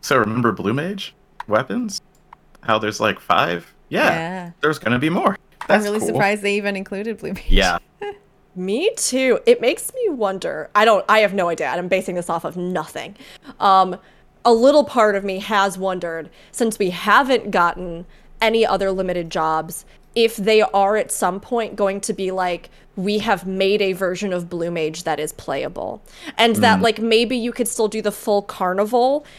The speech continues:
Speaker 3: and you could still get the abilities as, like, bonus content for it, but there
Speaker 1: Mm-hmm.
Speaker 3: would be, like, a streamlined skill set that would be Blue Mage that you would play in content. I don't know.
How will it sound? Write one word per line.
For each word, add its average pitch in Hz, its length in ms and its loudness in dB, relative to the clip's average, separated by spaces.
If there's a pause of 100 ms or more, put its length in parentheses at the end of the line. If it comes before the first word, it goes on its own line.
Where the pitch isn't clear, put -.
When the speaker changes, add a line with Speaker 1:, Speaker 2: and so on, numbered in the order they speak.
(100)
Speaker 3:
and 202 180 2
you 208 80 2
could 208 140 0
still 208 180 2
get 190 260 0
the 220 80 2
abilities 202 520 0
as, 185 120 -6
like, 175 160 -2
bonus 175 320 -2
content 233 480 -4
for 240 220 0
it, 240 180 0
but 214 140 0
there 196 120 2
Speaker 1:
Mm-hmm. 190 60 2
Speaker 3:
would 190 140 -2
be, 185 160 -2
like, 175 320 -2
a 175 80 -2
streamlined 160 800 -8
skill 151 320 -6
set - 400 -6
that - 180 -2
would 165 160 -2
be 165 140 -4
Blue 170 260 -6
Mage 151 380 -6
that 160 160 -6
you 165 80 -6
would 156 160 -4
play 143 520 -4
in 156 380 -6 (140)
content. 208 640 -4 (340)
I 302 240 6
don't 440 240 2
know. 269 580 4